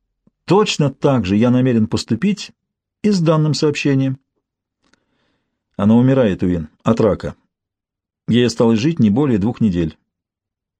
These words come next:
«Знаю». Майрон откинулся назад, у него пересохло во рту. «Это всё, что было в сообщении?» «Нет,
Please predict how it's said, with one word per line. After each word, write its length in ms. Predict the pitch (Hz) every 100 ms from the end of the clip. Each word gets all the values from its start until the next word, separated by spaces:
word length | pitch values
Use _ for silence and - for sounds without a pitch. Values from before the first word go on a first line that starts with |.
| _ _ _ -
«Знаю». 480 | 104 131 147 147 - _ _ _ _ _ _ _ _ _ _ _ -
Майрон 500 | 98 113 123 123 117
откинулся 640 | - 117 - 147 131 117 120
назад, 640 | 117 107 151 165 - - _ _ _ _ _ _ _ -
у 100 | 117
него 220 | 117 139
пересохло 500 | 147 127 143 117 123
во 120 | 135
рту. 280 | 143 - 73 - _ _ _ _ _ _ _ _ _ _ _ -
«Это 180 | 131 151
всё, 200 | - 240
что 160 | 220
было 180 | 139 107
в 60 | 95
сообщении?» 520 | 120 113 95 76 78 _ _ _ _ _ _ _ _ _ _ _ _ -
«Нет, 400 | 110 110 101